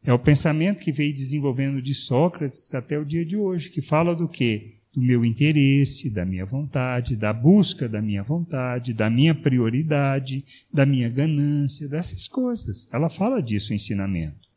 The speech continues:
O ensinamento de homem fala disso, de buscar e de defender o meu interesse. Jesus vira pra ele e fala, "Não,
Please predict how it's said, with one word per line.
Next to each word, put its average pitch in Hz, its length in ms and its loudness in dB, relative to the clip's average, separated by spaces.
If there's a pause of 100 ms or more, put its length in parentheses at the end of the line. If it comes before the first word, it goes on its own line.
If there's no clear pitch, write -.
O - 40 -10
ensinamento 131 840 2
de 160 140 -2
homem 170 420 0 (160)
fala 143 260 -2
disso, 202 400 -2
de 123 120 -4
buscar 147 600 -2
e 165 120 -2
de 147 120 -8
defender 131 560 -4
o 208 80 -2
meu 160 220 -2
interesse. 170 560 -6
Jesus 127 420 -2
vira 143 280 0
pra 151 180 -2
ele 170 160 -4
e 190 60 -10
fala, 214 240 -6
"Não, 185 340 -4